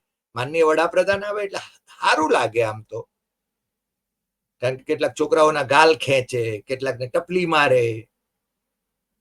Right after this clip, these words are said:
લાડ કરે, સારું લાગે.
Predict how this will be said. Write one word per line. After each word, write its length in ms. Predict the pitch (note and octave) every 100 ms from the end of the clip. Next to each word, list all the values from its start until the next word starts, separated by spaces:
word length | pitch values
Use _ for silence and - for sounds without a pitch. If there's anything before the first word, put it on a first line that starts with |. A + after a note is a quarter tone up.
| _ A#2
લાડ 280 | D3 G3
કરે, 600 | G3 D#3+ C#3 C3 B2 G#2 - _ _ _ _ _ _ _ _
સારું 260 | - C4 D#4+
લાગે. 360 | C#4 - -